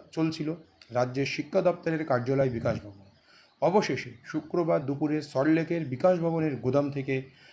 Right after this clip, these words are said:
বস্তা ভর্তি গুরুত্বপূর্ণ নথিপত্র উদ্ধার করল সিবিআই। সূত্রের খবর, এই সমস্ত নথিপত্রে প্রাথমিক নিয়োগ দুর্নীতি মামলার সঙ্গে সম্পর্কিত বহু জরুরি তথ্য রয়েছে। শিক্ষা দপ্তরের বিভিন্ন কাগজপত্র রাখার জন্য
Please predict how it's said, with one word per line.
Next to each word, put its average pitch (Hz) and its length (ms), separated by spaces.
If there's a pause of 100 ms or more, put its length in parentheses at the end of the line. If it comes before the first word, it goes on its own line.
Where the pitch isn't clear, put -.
(220)
বস্তা 170 400
ভর্তি 147 460
গুরুত্বপূর্ণ 156 680
নথিপত্র 135 580
উদ্ধার 131 340
করল 123 240
সিবিআই। 113 440 (520)
সূত্রের 185 460
খবর, 113 260 (380)
এই 196 140
সমস্ত 202 400
নথিপত্রে 185 760 (480)
প্রাথমিক 185 440
নিয়োগ 160 360
দুর্নীতি 160 380
মামলার 151 440 (280)
সঙ্গে 147 400
সম্পর্কিত 143 640
বহু 143 560
জরুরি 135 500 (440)
তথ্য 180 260
রয়েছে। 113 540 (600)
শিক্ষা 190 360
দপ্তরের 208 440
বিভিন্ন 208 420
কাগজপত্র 165 680
রাখার 156 280
জন্য 160 400